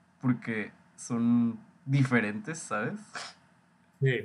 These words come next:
Speaker 1: O son decisiones creativas que lo van a hacer destacar, aunque no tengan sentido. No sé si
Speaker 2: Mm.
Speaker 1: Carlos Reigadas sea igual. No conozco su trabajo,
Speaker 2: <laughs>
Speaker 1: pero, pero sí he visto que Lars von Trier tiene mucho ese hábito de poner cosas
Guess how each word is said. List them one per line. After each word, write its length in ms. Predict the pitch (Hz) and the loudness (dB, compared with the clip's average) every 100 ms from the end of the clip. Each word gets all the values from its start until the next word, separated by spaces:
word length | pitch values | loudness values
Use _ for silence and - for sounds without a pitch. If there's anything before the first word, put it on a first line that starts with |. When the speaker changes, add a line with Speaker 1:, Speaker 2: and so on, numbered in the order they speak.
| 104 | -4
Speaker 1:
O 220 | 107 113 | -6 -6
son 560 | 120 123 123 131 135 131 | 0 4 6 6 6 4
decisiones 500 | 151 139 127 123 139 | 2 2 2 2 0
creativas 540 | 120 110 117 123 135 | -2 -2 -2 -2 -2
que 120 | - | -4
lo 160 | 113 107 | -4 -2
van 220 | 104 110 | -4 2
a 120 | 120 | 2
hacer 300 | 110 - 110 | 2 -4 -4
destacar, 540 | 120 131 - 98 - 120 | -2 -4 -6 -8 -4 -2
aunque 220 | 123 107 | -2 -4
no 120 | 107 | -8
tengan 340 | 107 117 120 131 | -8 -4 -2 -2
sentido. 500 | 98 98 107 120 - - _ - | -6 -12 -8 -8 -10 -14 _ -2
No 180 | 147 | 2
sé 180 | 151 180 | 4 2
si 180 | 185 - | 0 2
Speaker 2:
Mm. 60 | 135 | 2
Speaker 1:
Carlos 300 | 190 202 196 | 2 2 4
Reigadas 440 | 131 123 156 156 | 6 6 6 4
sea 120 | - | 4
igual. 380 | 139 117 101 78 - - - _ _ - - | 4 4 2 0 -4 -12 -16 _ _ -12 0
No 140 | 127 | 2
conozco 360 | 143 147 156 160 | 2 2 4 2
su 80 | 143 | 2
trabajo, 440 | 120 113 107 107 101 | 6 6 6 0 -4
Speaker 2:
<laughs> 40 | |
Speaker 1:
pero, 460 | 104 101 98 95 - - _ _ | -4 -2 -2 -4 -10 -18 _ _
pero 200 | 135 139 | 4 6
sí 140 | 135 151 | 6 4
he 40 | |
visto 300 | 175 - 202 | 2 -2 -4
que 120 | 170 | 2
Lars 260 | 127 123 131 | 6 6 4
von 200 | 147 147 | -2 -4
Trier 420 | 131 135 131 123 | 2 4 4 4
tiene 260 | 127 123 135 | 2 2 4
mucho 320 | 123 123 120 | 6 6 4
ese 600 | 131 127 120 107 101 101 - _ _ | 2 4 0 0 -4 -10 -14 _ _
hábito 560 | - 117 120 117 120 110 | 8 10 10 6 2 0
de 280 | 104 101 98 - | -2 -4 -8 -6
poner 360 | 113 107 117 | -2 0 0
cosas 880 | 117 117 123 120 110 101 - - - | -2 -2 4 6 6 4 -2 -12 -14